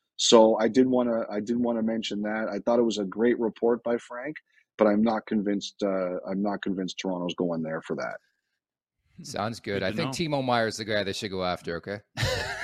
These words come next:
Speaker 1: You know, I, I, I really, I really love that on Meyer, and the, 'cause the one thing I, I think about, uh, Meyer is that, um, uh, like, the thing with the Leafs is you could do it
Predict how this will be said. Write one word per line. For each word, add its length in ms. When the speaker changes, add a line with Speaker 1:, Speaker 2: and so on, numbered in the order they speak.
Speaker 1:
You 80
know, 200
I, 240
I, 280
I 220
really, 540
I 180
really 360
love 340
that 340
on 240
Meyer, 560
and 260
the, 280
'cause 140
the 80
one 340
thing 200
I, 320
I 240
think 180
about, 460
uh, 280
Meyer 680
is 360
that, 360
um, 600
uh, 160
like, 240
the 80
thing 240
with 140
the 80
Leafs 400
is 280
you 240
could 280
do 260
it 220